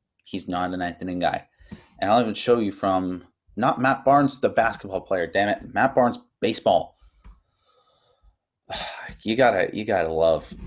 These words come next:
you gotta love trying to Google search some things on the fly and it just doesn't work out. But throughout twenty nineteen and twenty twenty,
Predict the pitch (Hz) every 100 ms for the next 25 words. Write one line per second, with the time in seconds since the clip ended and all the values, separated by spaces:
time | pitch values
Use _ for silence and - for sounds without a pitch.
0 | - - _ - - 110 117 101 87 78
1 | 80 - 82 82 - 85 87 - 90 85
2 | - 85 - 90 87 85 82 - 82 80
3 | 80 80 80 78 85 90 90 82 82 -
4 | - - _ - 80 - _ _ _ _
5 | _ _ _ _ 107 139 143 - 123 123
6 | 110 101 - 101 107 107 87 - 101 87
7 | - 104 104 127 143